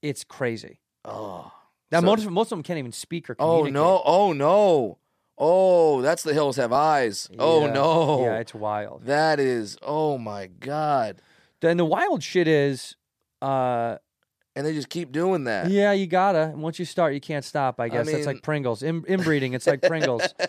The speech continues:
Speaker 2: <laughs>
Speaker 1: Once you start, you can't stop. It is a, it is kind of fucking absurd that that's a real thing.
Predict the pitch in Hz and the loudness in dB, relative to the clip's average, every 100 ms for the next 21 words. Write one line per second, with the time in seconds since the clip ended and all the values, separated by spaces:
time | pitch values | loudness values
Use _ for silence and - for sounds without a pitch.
0 | - 175 _ - - 160 156 165 - 151 | -6 -10 _ -10 -2 -2 0 -2 2 2
1 | 131 127 135 123 - 131 120 113 - _ | 2 0 -2 -4 -2 0 0 -4 -12 _
2 | _ _ _ _ _ - 165 175 156 147 | _ _ _ _ _ -4 0 2 2 0
3 | 131 151 151 135 - 131 117 117 110 110 | -2 -2 -2 -4 -6 -6 -6 -8 -8 -12
4 | 104 - 120 107 113 107 113 107 107 104 | -14 -8 -8 -6 -8 -8 -8 -10 -10 -12
5 | 117 113 | -16 -18